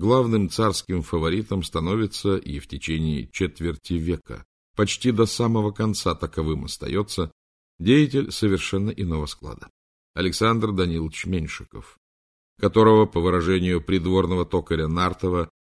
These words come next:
государь любил отлично, то есть отличая от всех прочих. Помимо отличной царской любви, Меньшикова выделяла и сказочная причудливость биографии.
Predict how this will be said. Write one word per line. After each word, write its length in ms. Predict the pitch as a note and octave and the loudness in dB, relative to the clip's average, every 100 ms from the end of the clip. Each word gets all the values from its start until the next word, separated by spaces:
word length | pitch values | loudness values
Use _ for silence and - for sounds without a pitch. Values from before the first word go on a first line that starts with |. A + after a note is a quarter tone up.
| _ _ | _ _
государь 600 | F2+ A2+ - G#2+ B2 B2+ | 2 2 4 4 6 4
любил 500 | G2 G2+ F2 A#2+ A2 | 4 2 2 2 2
отлично, 920 | F#2+ G2 - F#2 G#2 - - - - - _ _ _ _ | -4 -6 -4 -4 -4 -6 -12 -10 -12 -16 _ _ _ _
то 80 | - | -8
есть 220 | D#2 - | -6 -6
отличая 460 | D#2+ F#2 F2+ - D2 | -10 -6 -4 -4 -4
от 60 | C#2 | -6
всех 240 | E2 D#2 | -10 -10
прочих. 380 | - - - - _ _ _ _ _ _ _ _ _ _ - | -12 -14 -14 -18 _ _ _ _ _ _ _ _ _ _ 0
Помимо 320 | G2+ C3 C#3 | 4 6 6
отличной 560 | B2+ C#3 C#3 - G2 F#2 | 4 2 0 -2 -2 -2
царской 480 | - G#2 F#2 - F#2 | 0 0 0 0 0
любви, 540 | E2 D#2 F2+ C3+ A#2+ _ _ | 0 -2 -2 -2 -4 _ _
Меньшикова 580 | G2 D3 - C3 B2 A2 | 0 0 -2 -2 0 2
выделяла 460 | G2+ F2+ F#2+ G#2+ | 2 2 0 2
и 60 | G#2 | 0
сказочная 760 | - E2+ E2 E2+ - G2+ G2 | -2 -2 -2 -2 -4 -2 0
причудливость 760 | F#2+ G2 F#2+ - C#2+ D2 E2 F2 | 0 -2 -4 -4 -6 -4 -4 -4
биографии. 720 | F2+ G#2+ A#2 B1 - - - | -4 -4 -4 -6 -8 -16 -18